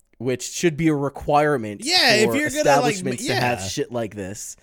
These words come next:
Speaker 1: 'cause this
Speaker 2: Like
Speaker 1: is, like, borderline chemical warfare grade
Speaker 2: Or just
Speaker 1: shit.
Speaker 2: give me a milk yogurt mixture because, like,
Speaker 1: Some
Speaker 2: the
Speaker 1: shit.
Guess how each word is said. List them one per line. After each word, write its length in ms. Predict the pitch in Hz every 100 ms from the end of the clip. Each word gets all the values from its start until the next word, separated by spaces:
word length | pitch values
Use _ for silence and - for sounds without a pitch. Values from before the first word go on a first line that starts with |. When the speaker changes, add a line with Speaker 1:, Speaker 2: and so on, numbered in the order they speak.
| _ _ _
Speaker 1:
'cause 160 | 147 127
this 140 | 147
Speaker 2:
Like 80 | 165
Speaker 1:
is, 140 | 139
like, 320 | 135 127 110
borderline 640 | 131 135 143 139 135 131 123
chemical 480 | - 131 127 123 110
warfare 560 | 104 117 120 135 120
grade 180 | 107 190
Speaker 2:
Or 180 | 208 196
just 220 | 160 214
Speaker 1:
shit. 140 | 120 90
Speaker 2:
give 180 | 226 214
me 220 | 233 202
a 80 | 170
milk 380 | 151 147 190 196
yogurt 560 | 135 131 156 175 170 156
mixture 640 | 123 160 185 - 127 120
because, 600 | 117 - - 180 156 139 139
like, 60 |
Speaker 1:
Some 400 | 175 175 180 180 180
Speaker 2:
the 40 |
Speaker 1:
shit. 520 | - - 143 95 -